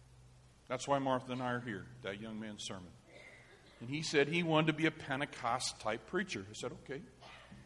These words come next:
guess what, Martha? I'm gonna go convict him. But let's celebrate Pentecost. Let's celebrate the start. Let's celebrate that we get to be a part." And if you can't answer for the hope, get yourself an answer.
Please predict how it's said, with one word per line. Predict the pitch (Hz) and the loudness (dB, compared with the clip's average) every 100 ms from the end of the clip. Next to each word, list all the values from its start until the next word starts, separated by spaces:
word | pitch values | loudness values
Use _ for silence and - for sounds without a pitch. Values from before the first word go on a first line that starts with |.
| - - | -20 -8
guess | 156 147 | -6 -2
what, | 151 120 | -2 0
Martha? | 123 131 | -2 -4
I'm | 139 | -8
gonna | 139 | -8
go | 131 131 | -8 -8
convict | 131 120 143 - | -8 -6 -8 -8
him. | 98 85 - - - - - - - - - - - 123 | -10 -10 -18 -20 -20 -20 -20 -20 -20 -20 -20 -20 -10 -6
But | 139 | 4
let's | 131 127 - - | 4 6 2 4
celebrate | 127 113 131 117 110 117 - | 2 2 -2 -2 -2 -4 -6
Pentecost. | 147 143 - - - - - - - - - | -8 -8 -14 -16 -20 -20 -20 -20 -20 -16 -2
Let's | 160 - - | -2 0 0
celebrate | 180 170 123 139 135 - | 2 2 2 -2 -2 -4
the | 160 - - | 2 6 4
start. | - 160 139 - - - - - | 4 2 2 0 -14 -20 -20 0
Let's | 208 208 - | 2 4 6
celebrate | 214 180 135 180 175 | 8 6 6 4 4
that | 165 151 | -4 2
we | 202 214 | 4 4
get | 156 185 - | 4 2 2
to | 165 | 0
be | 180 147 | 2 0
a | |
part." | - - 165 - - - - - - - - - - | 2 2 2 -4 -12 -16 -18 -20 -20 -20 -20 -16 -8
And | 147 | 6
if | |
you | 240 254 | 8 8
can't | 226 202 190 | 8 8 8
answer | 190 - 120 95 - - - - - - - - - - | 4 4 0 0 -8 -20 -20 -20 -20 -20 -20 -20 -20 -8
for | 147 | 0
the | 147 | 0
hope, | 135 165 175 - - - - | 6 8 8 6 -10 -16 -4
get | 156 156 | -2 0
yourself | 139 - 135 127 | 2 2 2 0
an | 120 | -4
answer. | 113 - | -4 -8